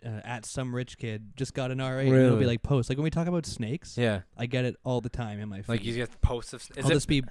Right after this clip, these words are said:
Speaker 1: pic-, like, it won't be ads or anything. It'll be somebody's post that I don't know,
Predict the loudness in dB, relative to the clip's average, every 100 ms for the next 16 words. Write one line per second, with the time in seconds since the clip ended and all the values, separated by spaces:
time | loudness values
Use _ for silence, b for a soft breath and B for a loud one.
0 | 2 2 4 2 2 2 4 4 2 0
1 | 2 0 0 0 0 -2 -2 -2 -2 -2
2 | -2 0 0 -2 -2 -2 -2 -2 -6 -4
3 | -4 -4 -6 -6 -10